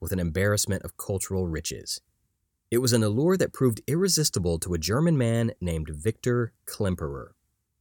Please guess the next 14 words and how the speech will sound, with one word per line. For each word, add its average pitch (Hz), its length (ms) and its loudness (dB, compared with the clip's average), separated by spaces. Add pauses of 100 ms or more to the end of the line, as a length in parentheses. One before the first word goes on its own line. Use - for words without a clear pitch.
(360)
Victor 123 640 4
was 104 440 2
an 107 140 -6
academic 90 800 -2
by 80 140 -2
trade. 67 480 -6 (440)
He'd 98 160 -4
studied 87 400 2
Romance 113 440 2
languages 123 440 2
at 87 160 -2
universities 92 600 0
across 85 400 -4
Europe, 117 300 2